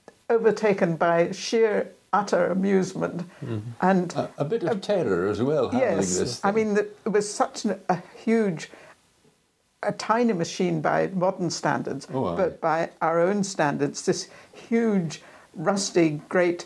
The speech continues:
Speaker 1: red thing th-, thundering around. I mean, a tiny field. It was only a three-acre field, but, uh,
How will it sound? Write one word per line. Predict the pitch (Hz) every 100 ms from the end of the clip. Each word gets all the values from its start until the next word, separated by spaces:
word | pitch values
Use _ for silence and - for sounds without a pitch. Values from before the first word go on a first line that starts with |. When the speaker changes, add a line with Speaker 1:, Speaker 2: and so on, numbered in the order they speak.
| -
Speaker 1:
red | 160 185 190 185
thing | - 180 160 156
th-, | - 180 - -
thundering | - - 190 214 196 175 160 151
around. | 156 156 165 160 156 - - _
I | 160
mean, | 170 151
a | 170
tiny | - 165 190 147
field. | - 190 151 139
It | -
was | -
only | 190 180
a | 139
three-acre | - 190 175 160 156 139
field, | - 170 151 147
but, | 170 147
uh, | -